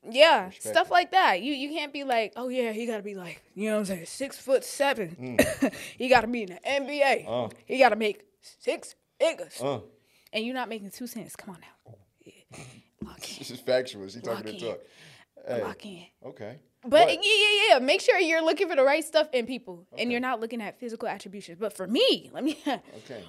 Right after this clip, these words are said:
Speaker 1: what
Speaker 2: okay.
Speaker 1: I be looking for in a
Speaker 2: Mm-hmm.
Speaker 1: man, you know what I'm
Speaker 2: Mm-hmm.
Speaker 1: saying? I'm looking for somebody who is motivated, somebody who is,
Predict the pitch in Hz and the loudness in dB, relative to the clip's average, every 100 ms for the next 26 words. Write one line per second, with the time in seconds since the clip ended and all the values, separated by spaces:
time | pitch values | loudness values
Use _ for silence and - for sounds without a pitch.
0 | 208 202 262 349 311 285 294 349 185 175 | 0 6 10 10 8 6 2 0 -4 -6
1 | 196 - 240 226 247 202 240 349 151 - | -6 -4 -6 -2 -2 -2 -2 -2 -2 -8
2 | _ 262 277 277 277 277 220 254 302 294 | _ -4 -2 0 0 -2 -2 -2 -2 -6
3 | 285 254 254 247 240 240 233 240 220 - | -8 -8 -6 -4 -4 -4 -6 -10 -10 -6
4 | 254 311 247 220 214 202 196 190 196 214 | -6 -4 -6 -8 -8 -6 -6 -6 -6 -8
5 | - _ _ - 247 247 247 240 233 240 | -14 _ _ -10 -4 -2 -2 -4 -8 -8
6 | - 226 220 202 196 | -6 -2 -2 -2 -8